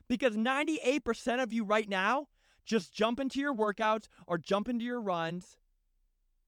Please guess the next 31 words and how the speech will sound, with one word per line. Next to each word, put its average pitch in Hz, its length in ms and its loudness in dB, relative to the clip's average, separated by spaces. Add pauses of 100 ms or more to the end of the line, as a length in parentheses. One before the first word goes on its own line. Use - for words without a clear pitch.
without 208 600 0 (440)
a 170 60 0
plan, 196 540 0 (120)
without 190 500 -2
preparation, 190 880 0 (240)
and 196 180 0
you 180 80 -2
wing 196 300 0
it. 131 140 -4 (1120)
You 262 240 4
know 294 240 6
you're 226 180 4
wrong, 156 460 -2 (300)
okay? 220 420 2 (720)
At 202 80 -8
the 262 80 2
very 339 380 2
least, 208 500 -2 (340)
can 269 180 2
you 247 80 4
go 233 240 2
on 311 120 2
the 262 80 0
treadmill 220 640 -2 (340)
or 208 140 0
the 208 180 -6
air 190 200 2
bike 233 400 0 (160)
or 208 100 -2
the 190 80 0
Stairmaster 220 720 -2